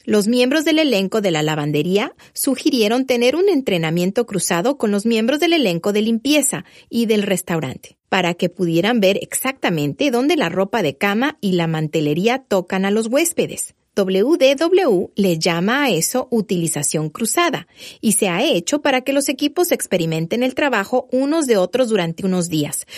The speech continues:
Cuando los miembros del elenco de servicio de limpieza y de restaurante pasaron unos días trabajando en la lavandería, regresaron apreciando más a sus homólogos y los desafíos diarios que ellos enfrentan.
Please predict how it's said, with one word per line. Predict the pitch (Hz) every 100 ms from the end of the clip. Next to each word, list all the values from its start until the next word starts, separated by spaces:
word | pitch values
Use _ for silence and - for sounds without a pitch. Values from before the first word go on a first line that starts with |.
| - -
Cuando | - 175 160
los | 160 151
miembros | 175 170 233
del | 320 320
elenco | 285 240 240
de | 269
servicio | 277 277 247 262 294
de | 262
limpieza | 247 240 254 254 220 - - - -
y | 214
de | 196 180
restaurante | 170 - 160 165 175 175
pasaron | 170 151 - 170 180
unos | 190 185 175
días | 226 180 -
trabajando | 185 139 147 170 175 180
en | 175
la | 143
lavandería, | 143 131 139 143 175 165 294 - - -
regresaron | 226 190 190 - 196 262
apreciando | 294 - 170 190 190 202
más | 196 214 339 -
a | - 180
sus | 196 -
homólogos | 202 180 190 330 208 - - - -
y | 240
los | 214 202
desafíos | 196 - 185 - 277 214
diarios | 185 220 262 190 170
que | - 160 175
ellos | 185 165
enfrentan. | 175 156 - 170 156 123